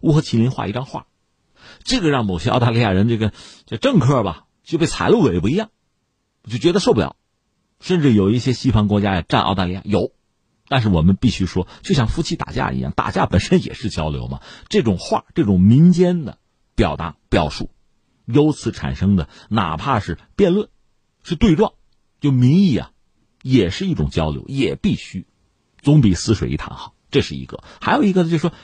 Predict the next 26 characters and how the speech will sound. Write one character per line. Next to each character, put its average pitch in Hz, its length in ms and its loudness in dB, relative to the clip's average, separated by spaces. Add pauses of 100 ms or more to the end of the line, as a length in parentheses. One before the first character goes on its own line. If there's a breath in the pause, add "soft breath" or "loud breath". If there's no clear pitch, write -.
积 202 240 2
极 165 120 0
的 170 80 4
正 240 180 2
向 127 180 2
的 101 80 0
交 107 180 -4
流 90 140 -4
啊， 98 140 -14 (800)
涉 147 180 -2
及 123 120 2
到 131 120 4
历 135 180 0
史、 90 240 -4
到 104 120 0
文 107 360 4
化 175 260 0
的、 127 200 -10 (760)
旅 131 320 4
游 110 260 2
的、 - 140 -2
消 202 360 2
费 156 180 2
休 190 240 2
闲 98 320 -2
的 135 160 -2